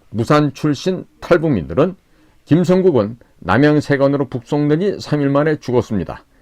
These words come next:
무산 보위부는 무산에 있는 부모들에게 아들이 죽었다는 통보만 해주고 시신조차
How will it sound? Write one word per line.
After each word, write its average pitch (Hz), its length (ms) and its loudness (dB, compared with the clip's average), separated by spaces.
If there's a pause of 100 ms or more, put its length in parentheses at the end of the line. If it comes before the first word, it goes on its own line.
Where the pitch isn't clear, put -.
(320)
무산 131 500 0
보위부는 127 520 2 (320)
무산에 151 500 2
있는 165 400 0
부모들에게 123 800 0 (120)
아들이 143 580 2
죽었다는 135 640 0 (220)
통보만 175 480 0
해주고 120 420 -2 (280)
시신조차 135 920 -2